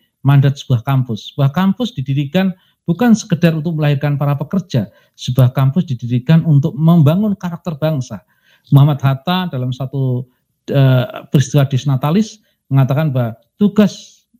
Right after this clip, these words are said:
sebuah perguruan tinggi adalah mengembangkan karakter. Dan karakter itu tidak hanya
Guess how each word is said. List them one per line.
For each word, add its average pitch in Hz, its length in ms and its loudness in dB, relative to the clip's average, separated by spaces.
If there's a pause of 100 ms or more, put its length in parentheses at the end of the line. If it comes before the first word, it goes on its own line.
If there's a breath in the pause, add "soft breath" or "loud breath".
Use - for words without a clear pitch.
(160)
sebuah 139 340 2
perguruan 120 400 -2
tinggi 170 400 0
adalah 110 320 -2 (320 loud breath)
mengembangkan 143 560 4
karakter. 208 560 -4
Dan 123 160 -2
karakter 165 400 -4
itu 196 240 -4
tidak 160 300 -4
hanya 143 400 0